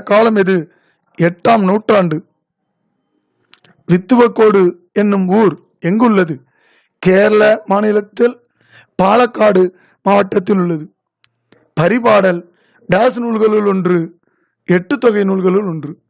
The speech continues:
சங்க நூல்களுள் பண்ணோடு பாடப்பட்ட நூல் எது? பரிபாடல். பரிபாடலில் இன்று நமக்கு கிடைத்துள்ள பாடல்கள் எத்தனை? இருபத்தி நாலு பாடல்கள். அண்ட பகுதியில்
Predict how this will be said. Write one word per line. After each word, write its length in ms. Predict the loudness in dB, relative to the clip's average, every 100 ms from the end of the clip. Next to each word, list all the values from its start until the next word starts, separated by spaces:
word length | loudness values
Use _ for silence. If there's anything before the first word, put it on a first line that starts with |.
| _ _ -20 -20 -4
சங்க 380 | -2 0 0 0
நூல்களுள் 500 | 0 0 0 0 -4 _ _ _ -2
பண்ணோடு 460 | -2 0 -2 0 -2
பாடப்பட்ட 680 | -2 -2 0 -4 -4 -2
நூல் 240 | 0 2 2
எது? 200 | 2 2 0 _ _ _ -2
பரிபாடல். 560 | 0 0 0 -2 -2 -14 _ _ _ _ -20 _ -4
பரிபாடலில் 800 | -2 0 2 2 2 2 -2 -8 _ _ _ 0
இன்று 280 | 2 2 0
நமக்கு 380 | 0 -2 -2 -6
கிடைத்துள்ள 540 | 0 0 0 -2 0 2 0 -4 _ _ _ _ -2
பாடல்கள் 580 | 0 2 2 0 0 -2 _
எத்தனை? 420 | -8 -4 -2 -2 -2 -4 -10 _ _ 0
இருபத்தி 460 | 2 2 -2 -2
நாலு 280 | 0 2 2
பாடல்கள். 420 | 2 0 -2 -10 -20 _ _ _ _ _ _ _ _ _ _ _ _ _ _ -20 _
அண்ட 440 | -4 -4 -2 0 0 -2 _ _ -4
பகுதியில் 540 | -2 -2 -4 -2 -4